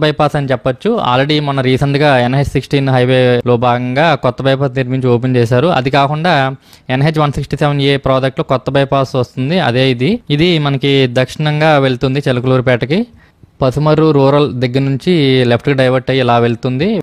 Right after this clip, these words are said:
ఇక్కడ ఒక already ఉన్న ఊర్లోంచి వెళ్ళే పాత హైవే క్రాస్ చేయడానికి ఒకటి ఫ్లై-, ఫ్లైఓవర్. అలాగే ఇక్కడ మనకి బొప్పూడిలో ఈ, ఆ, కొత్త చిలకలూరుపేట బైపాస్లో కలుస్తుంది. ఇక్కడ ఒక ట్రంపెట్ ఇంటర్చేంజ్ వస్తుంది. So, ఇక్కడ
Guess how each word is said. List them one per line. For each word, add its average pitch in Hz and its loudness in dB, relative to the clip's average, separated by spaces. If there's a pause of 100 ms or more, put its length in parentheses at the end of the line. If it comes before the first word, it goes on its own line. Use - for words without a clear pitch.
(140)
ఇక్కడ 127 0
ఒక 131 2 (240)
already 131 2
ఉన్న 139 -2 (120)
ఊర్లోంచి 143 0
వెళ్ళే 135 2 (440)
పాత 123 0 (340)
హైవే 127 2
క్రాస్ 120 2
చేయడానికి 123 0
ఒకటి 117 -2
ఫ్లై-, 117 2
ఫ్లైఓవర్. 123 2 (680)
అలాగే 139 0 (180)
ఇక్కడ 147 -4 (100)
మనకి 139 -2 (380)
బొప్పూడిలో 165 2 (800)
ఈ, 143 4 (500)
ఆ, 131 0 (100)
కొత్త - -2 (160)
చిలకలూరుపేట 147 0
బైపాస్లో 135 0
కలుస్తుంది. 131 -2 (120)
ఇక్కడ 151 0
ఒక 139 -2
ట్రంపెట్ 135 -2
ఇంటర్చేంజ్ 139 -2
వస్తుంది. 131 -2 (140)
So, 160 0 (180)
ఇక్కడ 156 -2